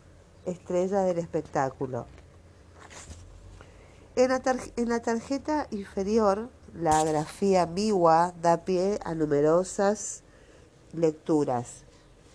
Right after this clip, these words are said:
Le Toile, dice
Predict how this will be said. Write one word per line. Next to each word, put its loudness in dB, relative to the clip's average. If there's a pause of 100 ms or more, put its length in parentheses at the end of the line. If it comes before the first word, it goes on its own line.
(140)
Le 2
Toile, 0 (1120)
dice -8